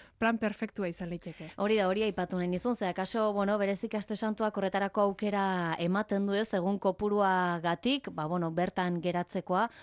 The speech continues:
Speaker 2: oporregun, eh, desberdinak, eh, bueno, bizitzekoa, kanpora irten gabe, akaso egun hauek horretarako egokiak dira?
Speaker 1: Bai, eh, bueno, horren harira komentatu nahiko nuke, ba, guk, eh, jarri dugunean martxan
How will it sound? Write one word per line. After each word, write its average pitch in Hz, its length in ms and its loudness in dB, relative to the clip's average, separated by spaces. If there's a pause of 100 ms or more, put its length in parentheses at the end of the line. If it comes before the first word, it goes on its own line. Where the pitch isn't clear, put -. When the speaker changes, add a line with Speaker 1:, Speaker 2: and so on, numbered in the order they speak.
(200)
Speaker 2:
oporregun, 180 560 -2
eh, 170 240 0
desberdinak, 214 880 0
eh, 165 560 -2
bueno, 208 240 0
bizitzekoa, 226 560 -2
kanpora 208 380 2 (340)
irten 202 380 0
gabe, 175 180 0
akaso 190 540 -2 (100)
egun 196 320 -2
hauek 214 300 0
horretarako 190 480 -2
egokiak 175 480 -4
dira? 156 240 -4 (280)
Speaker 1:
Bai, 240 520 0
eh, 226 560 -4
bueno, 240 240 0
horren 240 240 0
harira 277 260 -2
komentatu 254 480 -4
nahiko 262 300 -2
nuke, 262 260 -2
ba, 208 160 -4
guk, 214 300 -6 (100)
eh, 196 320 -8
jarri 214 220 -4
dugunean 247 400 -4
martxan 233 480 -6